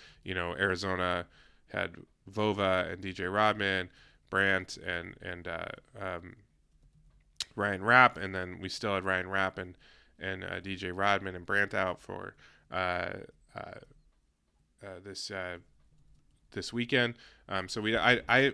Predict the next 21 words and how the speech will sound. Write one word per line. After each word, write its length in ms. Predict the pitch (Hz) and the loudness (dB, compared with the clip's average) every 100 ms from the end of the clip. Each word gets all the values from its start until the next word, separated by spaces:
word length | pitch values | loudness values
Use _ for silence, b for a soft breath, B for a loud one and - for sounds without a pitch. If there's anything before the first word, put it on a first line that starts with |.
| - | 0
I 160 | 107 120 | 2 4
don't 240 | 135 127 | 4 2
know 240 | 117 123 127 | 2 4 2
if 120 | - | 0
they'll 160 | 113 | 0
be 140 | 113 110 | 0 0
back. 400 | 110 113 117 113 | 6 10 8 6
Uh, 760 | 95 - - - _ _ - | -2 -4 -12 -20 _ _ -6
uh, 400 | 101 92 90 90 87 b b b b b b - | -4 -2 -4 -6 -10 b b b b b b -6
I, 120 | 104 113 | -4 -2
I 40 | |
will 200 | 110 131 | 0 0
say 280 | 127 135 127 | 2 0 2
if, 260 | 113 110 - | 0 -4 -10
if, 220 | 123 - _ _ | -14 -16 _ _
if 120 | - | -10
you're 80 | 113 | -2
trying 200 | - 139 | 4 4
to 60 | 135 | 4
figure 320 | 143 123 123 | 0 6 8
out 320 | 131 127 - | 10 8 2